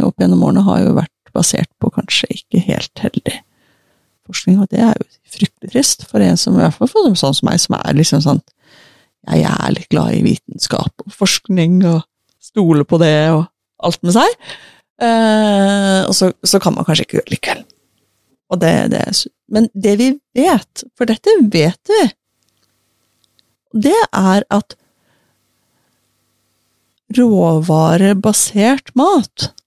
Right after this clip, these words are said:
altså mat man spiser som er laget av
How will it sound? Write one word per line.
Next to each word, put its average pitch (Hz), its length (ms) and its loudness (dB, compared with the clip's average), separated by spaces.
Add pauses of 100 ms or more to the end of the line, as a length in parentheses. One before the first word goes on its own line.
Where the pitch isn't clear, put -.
altså 190 340 0 (500)
mat 220 440 0
man 247 180 2
spiser 196 540 -2
som 214 160 0
er 214 80 4
laget 214 720 0
av 185 440 0